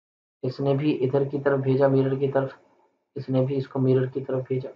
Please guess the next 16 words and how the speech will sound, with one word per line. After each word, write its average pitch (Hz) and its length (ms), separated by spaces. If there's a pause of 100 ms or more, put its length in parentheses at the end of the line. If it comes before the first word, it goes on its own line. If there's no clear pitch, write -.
(560)
दोनों 127 260
को 131 60
ही 131 100
mirror 131 260
से 131 140
टकरा 131 360
के 127 200 (600)
कहाँ 127 280
आएंगी, 156 420 (300)
वो 123 80
इस 120 140
तरह 123 160
से - 180
lens 123 340
के - 140
अंदर 127 360